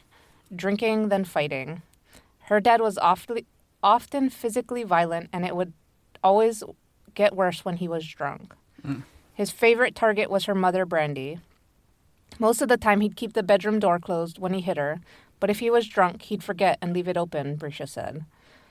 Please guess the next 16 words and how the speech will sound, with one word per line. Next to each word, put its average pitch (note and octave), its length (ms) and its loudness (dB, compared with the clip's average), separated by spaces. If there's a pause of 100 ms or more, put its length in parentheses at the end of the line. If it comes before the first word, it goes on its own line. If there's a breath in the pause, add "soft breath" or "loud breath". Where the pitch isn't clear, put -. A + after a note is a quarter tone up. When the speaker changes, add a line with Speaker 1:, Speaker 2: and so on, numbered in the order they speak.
(120)
Speaker 1:
Some B3+ 260 2
days, F#3 360 2
she'd - 240 -10
come G#3 160 2
home G#3 160 2
from G3+ 180 -8
school F#3 280 -4
to F3+ 80 -2
find F3+ 240 -2
her F#3 100 -2
mother F3+ 300 2
with F3 180 -4
a E3 80 -6
fresh E3+ 380 -4
black D#3 280 -4
eye. C#3+ 300 -6